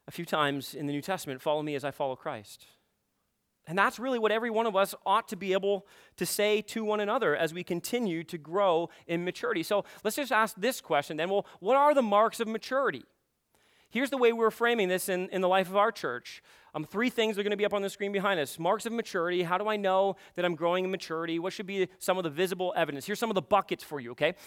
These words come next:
Here's the first one, um, that you are abiding in Christ. A mature disciple is somebody who abides in Christ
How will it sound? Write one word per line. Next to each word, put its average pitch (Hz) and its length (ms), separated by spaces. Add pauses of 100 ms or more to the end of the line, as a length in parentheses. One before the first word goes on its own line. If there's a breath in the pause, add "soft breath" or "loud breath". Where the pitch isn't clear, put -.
(100)
Here's 175 140
the 175 60
first 208 220
one, 123 180 (200 loud breath)
um, 147 120
that 165 120
you 196 200
are 180 260 (280 loud breath)
abiding 196 460
in 196 140
Christ. - 500 (880)
A 156 60
mature 208 240
disciple 220 360
is 180 60
somebody 202 220
who 196 100
abides 185 380
in 196 160
Christ - 420